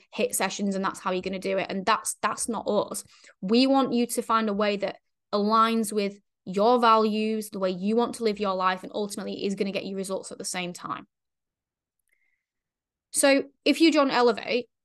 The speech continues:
what could life look like after for you? The most important thing for us is the weight that you lose kept off for life. You might have heard the phrase or seen the phrase that ninety-five percent of diets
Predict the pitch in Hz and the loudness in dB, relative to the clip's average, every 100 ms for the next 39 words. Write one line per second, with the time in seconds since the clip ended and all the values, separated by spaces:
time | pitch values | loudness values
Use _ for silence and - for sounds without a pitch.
0 | _ _ - 196 233 294 - - 294 247 | _ _ -16 2 6 6 4 0 2 4
1 | 262 269 247 226 226 226 208 214 202 202 | 4 4 0 -4 -4 -6 -6 -6 -8 -10
2 | 196 165 - - _ _ _ _ _ _ | -8 -8 -8 -14 _ _ _ _ _ _
3 | _ _ _ _ 254 330 320 269 254 208 | _ _ _ _ 2 4 4 4 6 4
4 | 220 208 202 208 180 180 170 190 214 208 | 0 -4 -4 -2 -2 -4 -4 0 2 2
5 | 185 202 190 185 - - - 185 165 - | 0 -2 -2 -4 -4 -8 -8 -8 -6 -4
6 | - - _ _ _ _ _ _ _ _ | -6 -10 _ _ _ _ _ _ _ _
7 | _ - _ _ - 226 277 285 302 277 | _ -20 _ _ 0 6 6 8 6 4
8 | - 240 226 220 202 - 214 202 208 202 | 4 4 4 4 2 -2 -4 -4 -2 -2
9 | 196 - 202 214 208 202 202 202 202 - | -2 -4 -4 -4 -6 -2 0 0 -2 -6
10 | 196 190 - 180 - 175 170 - | -6 -6 -8 -10 -4 0 0 -2